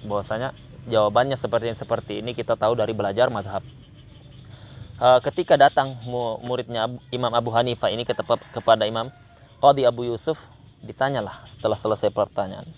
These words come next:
pelajaran. "Wahai Imam, ya, indi soal." Aku punya pertanyaan. Dikisahkanlah pertanyaan yang sama, dijawab, "Oh, dia yastahik, dia berhak dapat ujroh."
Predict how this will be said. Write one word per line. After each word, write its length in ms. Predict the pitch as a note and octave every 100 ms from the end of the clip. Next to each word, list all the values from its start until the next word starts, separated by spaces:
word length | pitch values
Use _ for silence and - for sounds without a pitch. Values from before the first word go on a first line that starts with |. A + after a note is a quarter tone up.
| - - -
pelajaran. 480 | G#2+ G#2 G2+ F#2+ F2+ - - - - - - - -
"Wahai 200 | C3 -
Imam, 360 | C3+ C#3+ A2 F#2 - - - - -
ya, 220 | - - - - - -
indi 220 | E3 D#3 -
soal." 540 | C3+ A#2+ G#2+ F#2 - -
Aku 240 | - D#3
punya 240 | - - C3
pertanyaan. 640 | A2+ A2 A2+ G2+ D#2 F#2 F#2 - - - - - -
Dikisahkanlah 760 | C#3+ - F#3 G#3 A3 A3 G#3 E3+
pertanyaan 480 | - F3 E3 F3
yang 140 | E3+ D#3
sama, 400 | E3+ F3+ A3+ - - - - -
dijawab, 480 | C3 D3+ F3+ D3+ B2+ _ _ _
"Oh, 200 | - C#3+
dia 200 | C#3 D3
yastahik, 440 | E3+ D3+ - C#3 -
dia 160 | C3+
berhak 320 | D3+ D3+ C#3 C#3
dapat 280 | B2+ C3
ujroh." 360 | B2 B2+ A#2